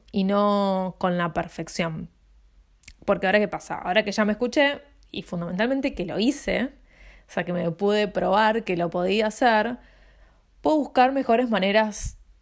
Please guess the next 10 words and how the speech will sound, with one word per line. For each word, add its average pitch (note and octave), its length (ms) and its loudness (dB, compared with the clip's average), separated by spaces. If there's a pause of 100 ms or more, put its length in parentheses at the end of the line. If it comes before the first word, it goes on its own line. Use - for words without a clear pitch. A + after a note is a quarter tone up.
(340)
de, E3 560 -6 (920)
de, F#3 180 -6
de F#3 240 -8
llevarlo G3 340 0
a F#3+ 80 2
cabo, F#3 400 4
mejores G3 380 -2
maneras F3+ 320 -4
de E3 60 -12
expresarme, G3 1000 -2